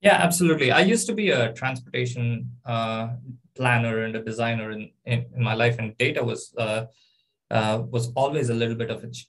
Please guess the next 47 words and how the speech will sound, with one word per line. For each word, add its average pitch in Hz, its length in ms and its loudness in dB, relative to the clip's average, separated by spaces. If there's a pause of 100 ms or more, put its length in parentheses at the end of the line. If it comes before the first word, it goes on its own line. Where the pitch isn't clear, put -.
a, 123 220 -2
a 123 120 0
challenge 120 460 2
for 110 160 -2
us. - 260 -14
We 160 240 0
have 151 240 2
a 123 60 2
business 127 380 -2
unit 120 260 -2
called 113 180 -2
Geotab 120 480 -4
I 117 140 -2
T 127 160 -6
S 180 200 -8 (420)
that 123 160 2
leverages 151 600 0
data 120 460 -2
and, 123 220 -2 (340)
you 127 100 -6
know, 131 60 -4
supports 135 480 -2
people 135 560 -6 (380)
like 120 240 0
what 127 200 -2
I 123 60 2
used 143 300 -2
to 127 60 -10
be, 113 180 -10
a 113 80 -10
transportation 120 760 -2
planner 131 360 -2
and 113 120 -6
so 123 140 -8
on 117 140 -2
and 113 120 -10
so 123 160 -6
forth, 120 240 -6
who 127 80 -4
work 139 300 -2
with 123 160 -6
governments 127 500 -4 (380)
in 135 180 -6
order 139 300 -2
to 123 100 -6
develop 117 380 -2
transportation, 113 800 -6